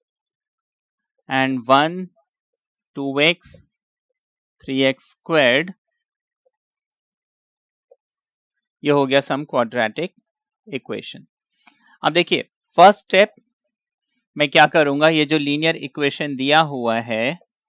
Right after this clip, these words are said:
is equal to मैं लिखूंगा some value lambda, ये lambda मुझे निकालना है अभी,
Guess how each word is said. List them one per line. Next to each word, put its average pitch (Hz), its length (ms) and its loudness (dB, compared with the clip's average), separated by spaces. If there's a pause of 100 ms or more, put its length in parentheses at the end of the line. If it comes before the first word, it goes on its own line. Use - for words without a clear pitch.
(960)
is 156 200 0
equal 156 260 4
to 147 60 -6
मैं 135 120 -4
लिखूंगा 120 480 -8 (1200)
some 151 240 -2
value 143 320 4
lambda, 139 340 2
ये 170 180 0
lambda 151 360 2
मुझे 156 220 -8
निकालना 143 440 2
है 98 100 -4
अभी, 101 160 -16